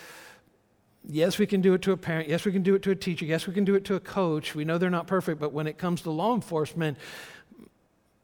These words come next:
we kind of expect them to, we have a different standard.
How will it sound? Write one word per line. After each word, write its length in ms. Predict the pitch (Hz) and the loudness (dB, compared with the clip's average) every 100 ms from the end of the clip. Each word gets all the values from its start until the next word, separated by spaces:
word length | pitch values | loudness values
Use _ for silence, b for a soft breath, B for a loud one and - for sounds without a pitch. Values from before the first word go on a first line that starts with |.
| _ _ _ _ _ _ _ _ | _ _ _ _ _ _ _ _
we 120 | 143 | -12
kind 240 | 135 160 170 | -6 -2 -2
of 160 | 160 | 0
expect 460 | 151 - - 160 - | -2 -2 -4 -4 -4
them 220 | 156 147 | -4 -4
to, 260 | 139 147 139 - _ _ _ _ _ _ _ _ _ _ _ _ _ _ _ _ _ _ _ | -4 -6 -6 -10 _ _ _ _ _ _ _ _ _ _ _ _ _ _ _ _ _ _ _
we 80 | 143 | -10
have 120 | 143 | -8
a 40 | 139 | -4
different 280 | 147 131 | -6 -6
standard. 440 | - 127 120 87 | -10 -10 -12 -14